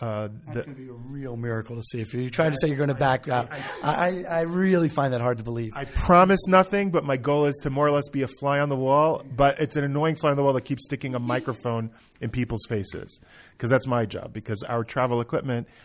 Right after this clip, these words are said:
Speaker 1: I have to really, like, walk over and hold it in people's faces. So I understand now, ladies, if you hate me already for being that annoying guy. Um, but what I would ask you to do, and I, yeah, you're probably right. I'll probably say something.
Speaker 2: Yeah, you should definitely say something. Don't,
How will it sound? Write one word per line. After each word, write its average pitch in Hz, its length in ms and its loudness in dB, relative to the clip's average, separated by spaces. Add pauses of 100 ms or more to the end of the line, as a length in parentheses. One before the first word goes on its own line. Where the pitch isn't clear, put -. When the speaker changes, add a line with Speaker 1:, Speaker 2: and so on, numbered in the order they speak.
(160)
Speaker 1:
I 113 60 -4
have 127 160 -2
to 123 100 0
really, 117 220 2
like, 107 240 -2
walk 107 240 -4
over 101 120 -4
and 98 80 -4
hold 101 200 -6
it 95 80 -6
in 92 60 -10
people's - 340 -12
faces. - 380 -12
So 117 240 0 (280)
I 123 80 -2
understand 139 640 0
now, 120 180 0
ladies, 123 320 -2
if 113 140 -8
you 107 80 -6
hate 120 240 -6
me 117 140 -4
already 107 420 -2 (400)
for 123 100 0
being 127 380 2
that 123 220 4
annoying 113 460 -2
guy. 101 300 -4 (480)
Um, 131 260 2
but 139 120 4
what 143 120 6
I 139 40 8
would 170 160 8
ask 160 360 4
you 156 60 2
to 147 80 4
do, 160 340 2
and 160 140 2
I, 170 240 0 (140)
yeah, 143 160 -2
you're 120 140 -2
probably 95 240 -8
right. 92 100 -8
I'll 104 60 -6
probably 82 240 -14
say - 160 -12
something. 92 260 -14
Speaker 2:
Yeah, 80 80 -14
you 101 80 -16
should 156 180 -18
definitely 123 360 -14
say 107 40 -18
something. 104 240 -20
Don't, 117 200 -20